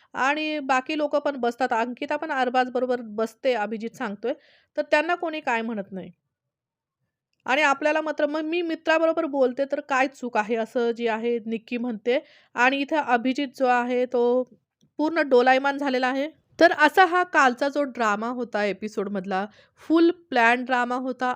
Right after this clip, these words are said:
अरबाज आणि निक्कीचा आणि तो बघताना लोकांना इंटरेस्टिंग पण वाटला आणि त्यांचं डोकं पण चक्रावून गेलं की काय चाललेलं आहे समोर. परंतु एका पॉइंटनंतर लक्षात येतं की बाबा हे काहीतरी वेगळं आहे, हे चुकीचं चाललेलं आहे. यांचा जो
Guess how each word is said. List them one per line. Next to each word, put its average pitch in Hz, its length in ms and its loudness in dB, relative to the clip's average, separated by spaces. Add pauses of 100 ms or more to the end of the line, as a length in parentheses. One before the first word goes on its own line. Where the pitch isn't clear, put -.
अरबाज 233 460 0
आणि 214 200 -2
निक्कीचा 214 500 -6
आणि 226 280 -2
तो 240 120 -2
बघताना 254 540 -2
लोकांना 254 480 -2
इंटरेस्टिंग 285 500 -2
पण 330 180 -2
वाटला 302 280 2
आणि 302 120 -2
त्यांचं 294 340 -2
डोकं 262 260 2
पण 302 160 -2
चक्रावून 285 360 -2
गेलं 294 140 -2
की 302 180 -4
काय 262 200 2
चाललेलं 226 340 0
आहे 226 140 -2
समोर. 202 300 -8 (440)
परंतु 339 320 4
एका 302 240 6
पॉइंटनंतर 339 580 0
लक्षात 294 340 -2
येतं 294 180 -4
की 294 120 -6
बाबा 277 180 -2
हे 262 200 -4
काहीतरी 240 440 -4
वेगळं 208 340 0
आहे, 240 240 0
हे 233 140 0
चुकीचं 226 380 -8
चाललेलं 226 340 -4
आहे. 233 240 -2 (380)
यांचा 240 260 0
जो 294 100 2